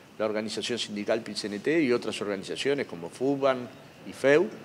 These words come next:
y que llegaron a la cantidad de firmas, y que en el Frente Amplio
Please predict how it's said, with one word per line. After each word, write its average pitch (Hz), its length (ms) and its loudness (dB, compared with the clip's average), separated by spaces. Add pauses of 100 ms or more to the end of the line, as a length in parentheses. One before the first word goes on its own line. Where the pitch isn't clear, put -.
(440)
y 117 100 -6
que 127 120 2
llegaron 143 420 10
a 127 60 6
la 117 140 4
cantidad 113 380 4
de 104 60 2
firmas, 92 360 -8 (320)
y 120 120 -4
que 123 120 2
en 117 60 0
el 120 100 0
Frente 120 320 4
Amplio 185 420 8